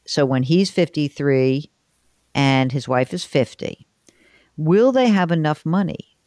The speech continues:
to be able to kind of downshift?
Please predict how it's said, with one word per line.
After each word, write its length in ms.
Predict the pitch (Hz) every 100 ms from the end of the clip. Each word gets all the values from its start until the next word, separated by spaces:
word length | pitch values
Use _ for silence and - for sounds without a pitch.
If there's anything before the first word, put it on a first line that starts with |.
| _ -
to 280 | 165 147
be 240 | 135 143 -
able 500 | 143 156 143 123 - _ _ -
to 180 | - 147
kind 280 | - 147 143
of 80 | 127 123
downshift? 920 | 143 147 151 151 135 - - -